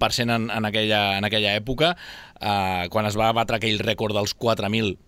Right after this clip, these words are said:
des de que hi havia constància, com a mínim, comptabilitzats de, d'abonats a, a segona A, i es va aconseguir al mercat d'hivern, o sigui, a la, a la mitja temporada,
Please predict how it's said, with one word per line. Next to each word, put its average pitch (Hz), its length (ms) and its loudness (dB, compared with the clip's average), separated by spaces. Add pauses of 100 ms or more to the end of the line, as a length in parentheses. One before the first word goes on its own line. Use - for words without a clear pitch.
(120)
des 95 260 -2
de 90 80 -4
que 95 80 0
hi 90 80 2
havia 101 240 2
constància, 104 560 0
com 95 80 0
a 98 80 0
mínim, 98 400 -2
comptabilitzats 98 880 -2
de, 98 160 0 (240)
d'abonats 98 480 0
a, 98 100 -2 (440)
a - 20 -2
segona 98 480 0
A, 151 80 -2 (600)
i 117 140 -2
es 101 160 0
va 101 80 -2
aconseguir 120 840 0 (100)
al 104 480 -4
mercat 104 320 0
d'hivern, 120 400 2
o 123 80 -4
sigui, 113 160 -2
a 95 80 0
la, 95 140 0
a 95 480 -2
la 92 40 -4
mitja 110 220 0
temporada, 123 680 2